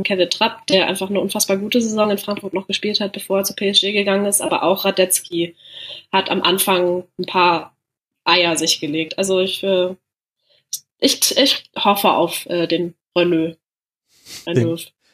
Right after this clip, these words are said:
Speaker 2: den
Speaker 1: Renault.
Speaker 2: Renault-Adler.
Speaker 1: Den
Speaker 2: Entschuldigung.
Speaker 1: Renault. <laughs>
Speaker 2: Okay, ich würde sagen, wir sind damit eigentlich schon so ein bisschen in unserer Kategorie der Tabellentipps, äh, gelandet, die wir jetzt ganz schnell noch abhandeln,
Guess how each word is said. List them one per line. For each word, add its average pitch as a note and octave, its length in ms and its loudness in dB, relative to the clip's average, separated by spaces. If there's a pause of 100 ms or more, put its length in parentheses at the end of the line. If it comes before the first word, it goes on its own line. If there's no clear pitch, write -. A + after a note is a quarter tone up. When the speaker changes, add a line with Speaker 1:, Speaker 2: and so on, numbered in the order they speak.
(120)
Speaker 2:
den A2+ 120 4
Speaker 1:
Renault. A2+ 180 2
Speaker 2:
Renault-Adler. G#2+ 640 2 (220)
Speaker 1:
Den F3+ 120 0
Speaker 2:
Entschuldigung. F3+ 400 4 (420)
Speaker 1:
Renault. B3+ 360 4
<laughs> - 340 -6
Speaker 2:
Okay, B2+ 300 4 (240)
ich D#3 160 4
würde G#3 220 6
sagen, C#3 520 6 (280)
wir C3+ 240 6
sind D#3 360 4
damit C3+ 220 6
eigentlich C#3+ 280 2
schon C#3+ 120 4
so B2+ 80 2
ein C3 80 4
bisschen C3+ 260 2
in B2 120 2
unserer A#2+ 460 2
Kategorie B2 500 0
der B2+ 120 6
Tabellentipps, B2+ 680 4
äh, B2+ 160 -2
gelandet, B2 380 4
die C3 100 2
wir C3 100 6
jetzt B2+ 300 2
ganz D3+ 240 4
schnell C#3 200 6
noch C3 180 2
abhandeln, C3+ 600 4